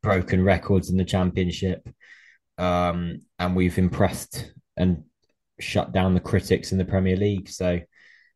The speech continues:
and we're in, we're in a really strong position, and I'm, I'm really happy with, um, with Marco. Um, I can't see him going anywhere, and I think he deserves a new deal,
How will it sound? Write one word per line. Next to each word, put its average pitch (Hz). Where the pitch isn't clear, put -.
and 95
we're 92
in, 92
we're 95
in 92
a 92
really 92
strong 87
position, 85
and 87
I'm, 87
I'm 85
really 82
happy 78
with, 80
um, 80
with 80
Marco. 85
Um, 85
I 87
can't -
see 85
him 80
going 82
anywhere, 82
and 82
I 82
think 82
he 90
deserves 85
a 80
new 80
deal, 80